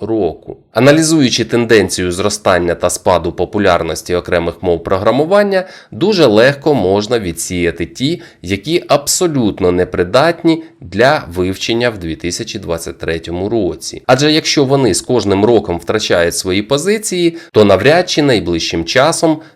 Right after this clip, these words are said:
зможуть щось змінити. Яскравий приклад цього — Паскаль. Але про нього ми поговоримо трохи пізніше.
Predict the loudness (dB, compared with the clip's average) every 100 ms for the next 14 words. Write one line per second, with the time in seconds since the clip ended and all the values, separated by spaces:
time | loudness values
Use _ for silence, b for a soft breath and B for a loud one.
0 | -12 -4 0 0 0 -8 -10 -6 -4 -4
1 | -8 -12 -10 -6 -4 -2 -2 -4 -6 -16
2 | -20 _ 0 2 2 4 4 4 4 4
3 | 0 0 0 2 2 -2 -8 _ -4 -4
4 | -6 -4 -4 -6 -14 b b 4 6 6
5 | 2 -2 0 2 2 2 2 0 -2 -2
6 | -2 0 0 0 -4 -4 -6 -6 -12 -10
7 | -8 -4 -2 -4 -6 -12 -14